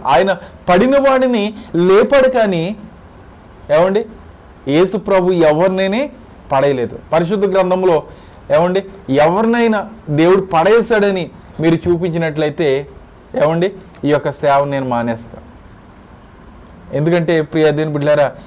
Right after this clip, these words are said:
ఈ రోజున జరుగుతున్న సేవ ఎలా ఉందంటే, పడిపోతే పడిపోతే అది నిజమైన సంఘము.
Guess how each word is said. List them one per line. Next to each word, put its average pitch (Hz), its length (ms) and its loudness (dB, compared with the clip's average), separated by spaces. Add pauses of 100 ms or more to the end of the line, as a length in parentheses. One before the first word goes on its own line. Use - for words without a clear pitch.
(200)
ఈ 139 80 0
రోజున 180 600 2
జరుగుతున్న 180 560 0
సేవ 170 340 0
ఎలా 170 120 2
ఉందంటే, 165 500 -2 (340)
పడిపోతే 247 760 2 (720)
పడిపోతే 226 680 2 (240)
అది 175 160 4
నిజమైన 262 440 4 (120)
సంఘము. 285 380 2